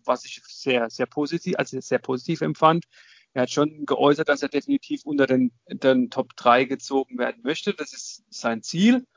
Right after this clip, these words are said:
Ähm, er hat auch ein bisschen über den Draftabend erzählt, was ich, äh, wirklich sehr, sehr cool finde, ähm, ist, dass er wohl nicht nur seine, seine Agenten und seine, seine Eltern bei, um sich herum hat, sondern auch die, die Adlermannschaft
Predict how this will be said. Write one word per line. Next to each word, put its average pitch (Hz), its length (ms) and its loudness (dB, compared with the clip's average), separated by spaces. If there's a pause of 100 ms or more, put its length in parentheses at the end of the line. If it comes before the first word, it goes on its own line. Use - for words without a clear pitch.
(440)
Ähm, 143 420 2
er 131 60 -4
hat 156 100 0
auch 165 120 4
ein 160 80 -2
bisschen 170 260 -4
über 156 160 -2
den 147 140 0
Draftabend 143 680 2
erzählt, 175 540 0
was 147 160 -4
ich, - 260 -8
äh, 135 240 4
wirklich 143 440 -4
sehr, 127 520 4
sehr 127 280 0 (100)
cool 175 140 0
finde, 170 760 2
ähm, 151 80 -10
ist, - 300 -4
dass 139 220 -4
er 135 400 0 (380)
wohl 143 180 4
nicht 156 200 -4
nur 156 200 2
seine, 143 420 2
seine 135 260 -2
Agenten 147 460 -4
und 165 180 -6
seine, 139 520 -2
seine 127 260 -8
Eltern 180 440 -2
bei, 151 80 -8
um 175 200 -12
sich - 180 -14
herum 170 260 -2
hat, 170 120 2
sondern 147 320 -4
auch - 220 -2
die, - 280 -10
die - 100 -4
Adlermannschaft 190 840 0